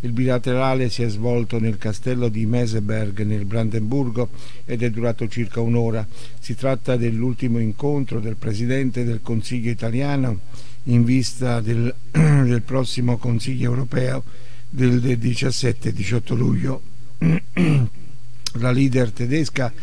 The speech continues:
ha detto: "Siamo d'accordo che questa pandemia è arrivata senza colpa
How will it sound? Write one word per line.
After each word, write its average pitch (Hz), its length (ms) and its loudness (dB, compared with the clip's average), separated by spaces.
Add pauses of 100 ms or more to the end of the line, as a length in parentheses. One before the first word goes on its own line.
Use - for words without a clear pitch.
(300)
ha - 140 -2
detto: 127 320 0
"Siamo 117 320 2
d'accordo 117 640 2
che 110 280 0
questa 117 360 0
pandemia 113 540 2
è - 20 2
arrivata 110 560 -2
senza 110 480 -2
colpa 127 500 0